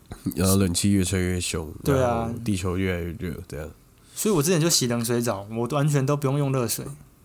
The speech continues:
Speaker 1: 也是。
Speaker 2: 很棒吧？
Speaker 1: 那最近还在洗吗？
Speaker 2: 没有，我最近洗了一下，发现干，不行，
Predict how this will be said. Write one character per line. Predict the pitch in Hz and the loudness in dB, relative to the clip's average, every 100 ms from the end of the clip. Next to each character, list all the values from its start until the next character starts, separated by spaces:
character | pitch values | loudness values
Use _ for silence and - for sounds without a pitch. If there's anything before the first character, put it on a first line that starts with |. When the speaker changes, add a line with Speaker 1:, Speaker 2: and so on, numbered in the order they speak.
| - - - - - | -20 -20 -20 -20 -14
Speaker 1:
也 | - 95 | -6 -4
是。 | - - 90 | -4 -4 -6
Speaker 2:
很 | 113 107 | -6 -2
棒 | 113 | 0
吧？ | 110 | 0
Speaker 1:
那 | |
最 | 104 110 | 2 2
近 | |
还 | 104 | 2
在 | 95 | 2
洗 | 95 85 | 0 -4
吗？ | 73 82 - - - | -6 -10 -18 -20 -4
Speaker 2:
没 | 127 | 2
有， | 147 | 4
我 | 123 | 6
最 | 151 143 | 4 4
近 | 156 147 - - - | 2 0 -12 -16 -4
洗 | - - 131 | 4 6 6
了 | 135 | 6
一 | |
下， | 165 | 6
发 | 151 | 4
现 | 156 147 | 2 2
干， | 131 | 0
不 | 127 | 2
行， | 135 131 | 0 0